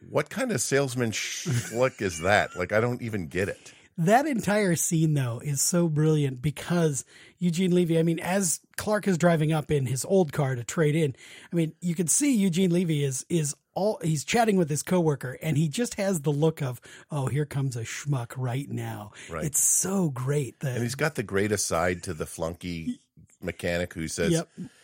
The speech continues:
Speaker 1: "This is not the car Mister Griswold ordered. Where is that one?" "Uh, we don't have it." "Well, we don't have it."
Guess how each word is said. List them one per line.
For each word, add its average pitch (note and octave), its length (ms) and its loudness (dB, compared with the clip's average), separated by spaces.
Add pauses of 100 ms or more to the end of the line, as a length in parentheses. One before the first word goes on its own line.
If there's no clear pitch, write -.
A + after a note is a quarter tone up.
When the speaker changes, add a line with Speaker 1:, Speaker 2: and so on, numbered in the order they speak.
(200)
Speaker 1:
"This - 180 -2
is A2+ 160 -2
not A2 160 4
the F2 80 -2
car A2 240 2
Mister F2+ 220 -6
Griswold D2+ 440 -2
ordered. C2 280 -6 (140)
Where F#3 240 0
is F#3+ 160 0
that D#2+ 180 2
one?" B1+ 240 -8 (260)
"Uh, C#2+ 300 0 (140)
we F2+ 140 -2
don't E2 160 -4
have D#2+ 220 -2
it." - 100 -14 (480)
"Well, F3 280 4
we G#2+ 160 2
don't F3+ 160 4
have F3 220 4
it." G#2 100 -4